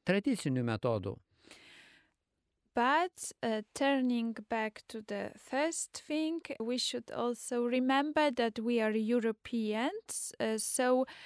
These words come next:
Speaker 2: we think about Christian mission in one way, but if you look at the whole globe, it's something bigger, like I told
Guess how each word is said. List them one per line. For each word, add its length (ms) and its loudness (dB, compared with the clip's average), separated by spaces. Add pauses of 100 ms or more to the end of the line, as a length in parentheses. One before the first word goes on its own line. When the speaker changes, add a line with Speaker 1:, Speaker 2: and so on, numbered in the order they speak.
(200)
Speaker 2:
we 140 4
think 420 2
about 560 0
Christian 880 0 (340)
mission 680 2
in 380 -2
one 360 2
way, 380 2 (300)
but 220 -4
if 180 -2
you 140 2
look 340 4
at 240 -2
the 120 0
whole 520 2
globe, 640 2 (540)
it's 260 -2
something 640 2 (220)
bigger, 640 -2 (180)
like 300 -2
I 260 0
told 380 -4